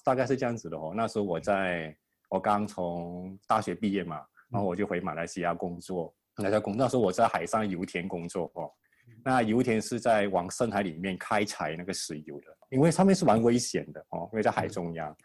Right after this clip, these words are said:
Speaker 2: 嗯。
Speaker 1: 所以我就，我就告诉他们说，那有一个晚上啊，下着狂风暴雨啊，整个油台，整个，整个油台，整个平台就是在摇，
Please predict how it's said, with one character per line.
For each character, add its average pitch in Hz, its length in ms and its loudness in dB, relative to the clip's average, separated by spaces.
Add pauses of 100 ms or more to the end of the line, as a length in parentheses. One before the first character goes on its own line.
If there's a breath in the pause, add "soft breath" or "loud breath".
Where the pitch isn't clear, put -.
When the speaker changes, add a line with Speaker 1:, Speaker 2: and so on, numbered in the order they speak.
(160)
Speaker 2:
嗯。 107 60 -10
Speaker 1:
所 120 140 6
以 120 40 10
我 98 140 6
就， 135 140 -2
我 104 120 2
就 139 200 8
告 131 160 6
诉 123 100 4
他 107 60 6
们 101 140 4
说， 120 160 4
那 127 180 4
有 90 440 2 (160)
一 117 100 -6
个 113 80 2
晚 92 220 2
上 104 280 0
啊， 85 440 -4 (240)
下 110 200 -2
着 107 120 0
狂 95 240 0
风 101 200 -2
暴 107 300 4
雨 82 120 -2
啊， 85 360 -2
整 90 220 -4
个 110 120 6
油 95 280 0
台， - 200 -10
整 95 200 -2
个， 123 100 2
整 101 180 0
个 131 100 6
油 117 220 4
台， 98 220 0
整 98 100 -2
个 131 80 2
平 110 280 -2
台 101 120 2
就 113 120 -4
是 113 80 -14
在 113 160 2
摇， 90 360 2